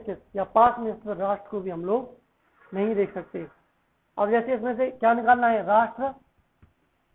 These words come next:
व्याकरणात्मक टिप्पणी करें तो एक दो शब्द कई कर सकते हैं। राष्ट्र मंगल, क्या कि राष्ट्र मंगल क्या हो जाएगा? राष्ट्रस्य मंगलम।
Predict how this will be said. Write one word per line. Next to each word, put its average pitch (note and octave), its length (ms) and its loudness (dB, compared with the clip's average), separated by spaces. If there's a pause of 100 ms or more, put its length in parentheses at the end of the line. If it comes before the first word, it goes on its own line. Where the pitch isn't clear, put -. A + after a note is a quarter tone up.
(1080)
व्याकरणात्मक A#3+ 640 2
टिप्पणी B3+ 300 -4
करें G3 280 -2
तो - 80 -10
एक C4 280 -4
दो D4 60 -6
शब्द C4+ 300 -4
कई C4+ 120 0
कर B3+ 140 -2
सकते A3+ 260 -8
हैं। B3+ 140 -4 (540)
राष्ट्र A#3 400 0
मंगल, G#3+ 460 2 (2250)
क्या A#3 160 4 (560)
कि A3+ 60 0
राष्ट्र G#3+ 400 2
मंगल A3+ 440 -2 (840)
क्या A3 80 4
हो G#3+ 80 4
जाएगा? A3 300 4 (720)
राष्ट्रस्य G#3 1000 -4 (2500)
मंगलम। F3+ 640 -6